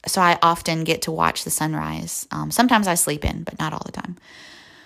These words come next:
But I love sunrises. I love the feel of them.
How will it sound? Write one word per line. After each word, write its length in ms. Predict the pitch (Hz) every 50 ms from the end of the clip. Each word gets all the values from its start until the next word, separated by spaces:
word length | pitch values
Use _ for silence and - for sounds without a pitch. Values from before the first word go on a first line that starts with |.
| - _ _ _ _ _ _ _ _
But 140 | - 214 202
I 60 | 202
love 260 | 208 214 226 226 214
sunrises. 600 | - - 190 175 160 151 156 - - - - - -
I 140 | - 190 190
love 760 | 196 202 202 202 202 208 202 202 202 202 202 196 196 - - - _ _ _ _ _ _ -
the 160 | 180 180 185
feel 480 | 180 - - - - 190 190 185 180 170
of 220 | 160 156 160 170
them. 240 | 165 160 156 156 160